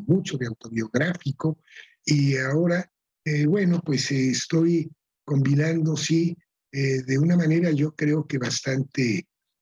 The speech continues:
original, digamos, porque no se corresponde con la tradición, eh, esta parte, eh, pública y esta parte privada.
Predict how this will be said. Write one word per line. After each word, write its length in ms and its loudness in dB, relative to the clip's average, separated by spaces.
original, 880 2
digamos, 580 -4
porque 300 -8
no 280 0
se 180 -4
corresponde 760 0
con 200 -12
la 160 -14
tradición, 760 -2
eh, 380 -2
esta 280 -2
parte, 680 0
eh, 120 -10
pública 480 2
y 100 4
esta 220 -2
parte 400 -4
privada. 720 -4